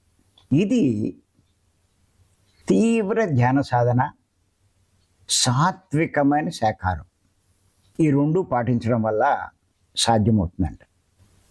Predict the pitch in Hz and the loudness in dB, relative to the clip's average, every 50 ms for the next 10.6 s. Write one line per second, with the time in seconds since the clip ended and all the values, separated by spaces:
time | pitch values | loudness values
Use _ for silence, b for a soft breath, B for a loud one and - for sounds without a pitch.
0 | _ - _ _ _ - _ _ - - _ - - _ _ _ _ _ _ _ | _ -20 _ _ _ -20 _ _ -20 -20 _ -20 -20 _ _ _ _ _ _ _
1 | _ - - - - - - - - - - 127 143 156 - 170 160 170 170 160 | _ -4 -4 -2 -2 -2 -2 -2 -2 -2 0 0 0 0 0 0 0 2 2 2
2 | 139 123 120 117 117 110 - 127 - - 107 98 - - - 85 - _ _ _ | 2 2 2 0 0 0 -2 -4 -4 -4 -6 -6 -6 -6 -8 -8 -8 _ _ _
3 | _ _ _ _ _ _ _ _ _ _ _ _ _ _ _ _ _ _ _ - | _ _ _ _ _ _ _ _ _ _ _ _ _ _ _ _ _ _ _ -4
4 | - 151 180 202 214 - - - - 151 151 143 - 170 165 151 - - 117 113 | -2 0 0 0 0 -2 -4 -4 -2 -2 -2 -2 -2 -2 -2 -2 -2 -2 0 0
5 | 135 139 147 151 147 131 - - - 120 123 135 139 143 139 135 123 131 147 139 | 0 0 0 -2 -2 -4 -6 -6 -4 -2 -2 0 0 0 2 2 2 2 2 2
6 | 127 113 107 98 87 107 135 165 - _ _ _ _ _ _ _ _ _ _ _ | 0 0 -2 -2 -2 -2 -2 -2 -4 _ _ _ _ _ _ _ _ _ _ _
7 | _ _ _ _ _ _ _ _ _ _ _ _ _ _ _ _ _ _ _ _ | _ _ _ _ _ _ _ _ _ _ _ _ _ _ _ _ _ _ _ _
8 | _ - 127 123 127 139 165 185 190 - - - - 143 139 143 143 147 147 147 | _ 0 0 2 2 2 2 0 -2 -4 -8 -8 -4 -2 0 0 0 0 2 2
9 | 143 139 131 127 123 123 127 127 120 117 110 - - - - 104 107 110 113 117 | 2 0 0 0 0 0 -2 -2 -2 -4 -4 -6 -8 -6 -4 -2 0 0 2 2
10 | 120 113 104 98 98 95 90 - 160 - - | 2 2 2 2 0 0 0 -2 -2 -2 -4